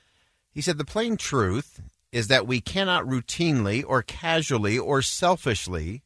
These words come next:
savage the office of the presidency without destroying the ability of the holder of that office to do the very things which it was created to do for us." And then he said this,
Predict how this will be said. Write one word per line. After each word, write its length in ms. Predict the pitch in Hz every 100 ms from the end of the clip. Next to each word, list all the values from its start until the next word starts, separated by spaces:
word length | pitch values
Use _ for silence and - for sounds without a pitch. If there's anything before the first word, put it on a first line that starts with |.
| _
savage 640 | - - 143 147 151 143
the 140 | 143 127
office 440 | 113 123 143 -
of 100 | 131
the 60 | 139
presidency 920 | - 98 87 87 78 - 90 85 90 _ _ _ _ _
without 380 | 107 117 117 87
destroying 680 | 107 - - 135 131 127 113
the 140 | 110
ability 420 | 101 117 117 110
of 100 | 101
the 100 | 95
holder 420 | 90 - 185 113
of 100 | 90
that 180 | 82 80
office 560 | 78 78 69 80 - - _ _ _ _
to 100 | 113
do 160 | 110 113
the 100 | 101
very 320 | 90 117 120
things 640 | 101 98 87 80 82 - - _ -
which 160 | 90
it 100 | 95
was 160 | 85 87
created 540 | - 104 92 82 78
to 80 | 95
do 200 | 76 80
for 300 | 76 85 -
us." 540 | 78 69 - - - _ _ _ _ _ _ _ _ _ -
And 240 | 98 95 110
then 80 |
he 100 | 143
said 300 | 135 135 113
this, 480 | 98 95 82 - -